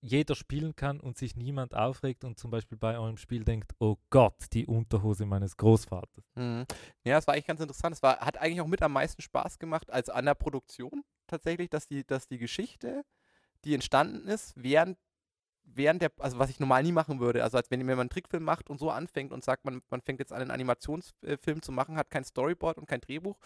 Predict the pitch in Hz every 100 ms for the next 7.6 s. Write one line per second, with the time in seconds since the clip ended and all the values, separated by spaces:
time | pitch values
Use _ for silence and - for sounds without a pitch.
0 | - - - - 156 - - 135 - -
1 | 120 - - 147 160 - 151 147 - 123
2 | - 185 _ 156 147 143 147 _ _ _
3 | - 135 147 120 113 131 151 - 160 147
4 | - - 143 143 135 135 123 123 120 123
5 | 120 123 131 - 123 117 151 170 - 156
6 | 160 - 151 147 - 120 123 123 - 123
7 | 120 139 151 151 143